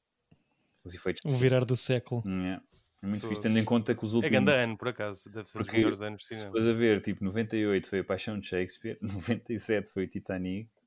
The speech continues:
Speaker 1: e noventa e seis foi o Paciente Inglês. E noventa e cinco
Speaker 2: Peraí, a Pa-, a Paix-, a Paixão de Shakespeare ganhou o filme?
Speaker 1: Ganhou o filme, yeah. E pera, e noventa e cinco é o Braveheart e noventa e quatro é o Forrest Gump. Portanto, são cinco anos de seguida de lam-, lamechices.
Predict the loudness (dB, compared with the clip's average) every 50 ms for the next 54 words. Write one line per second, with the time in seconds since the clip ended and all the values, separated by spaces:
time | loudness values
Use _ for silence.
0 | _ _ -4 -2 -2 -2 -2 -2 -4 -4 -4 -4 -6 -4 -2 -2 -2 -2 -2 -4
1 | -6 -6 -6 -8 -10 -8 -6 -8 -6 -4 -4 -4 -2 0 0 0 -2 -4 -8 -14
2 | _ _ _ _ _ -4 -4 -2 -2 -2 -4 -2 -2 -2 -4 -4 -4 -4 -4 -2
3 | -4 -4 -8 _ _ -2 -2 -2 -2 -2 -6 -8 -8 -8 -2 0 0 0 2 2
4 | 2 4 4 4 2 2 0 0 2 2 2 4 2 2 2 2 2 2 2 2
5 | 0 -2 -2 -2 0 2 2 2 2 0 0 -2 -2 0 2 4 4 4 2 0
6 | -2 -4 -4 -2 -2 -2 -2 -4 -4 -6 -6 -8 -2 2 4 4 4 4 2 0
7 | -2 -2 -2 -2 0 2 2 0 0 0 -2 0 0 0 -2 -4 -8 -10 -10 -10
8 | -14 -20 _ _ _ _ _ _ -2 -2 0 2 2 2 2 2 2 2 2 4
9 | 2 0 -4 _ -18 -20 _ _ _ _ _ _ _ _ _ -20 _ _ _ -6
10 | -4 -2 -2 -2 -2 0 -2 -2 -2 0 0 2 2 2 2 -2 -8 -20 -20 -20
11 | _ _ -2 -2 -2 -2 -2 -2 -2 -2 -2 -2 -4 -4 -2 -2 -2 -4 -8 -10
12 | -8 -6 -4 -4 -4 -6 -8 -6 -6 -6 -6 -6 -6 -6 -6 -6 -4 -4 -2 -2
13 | -2 0 2 4 4 4 2 0 -4 -6 -8 -10 -6 -4 -2 -2 -2 -2 -2 0
14 | 0 0 2 0 -2 -2 0 0 0 0 0 -2 -2 -2 -2 -2 -4 -8 -8 -10
15 | -12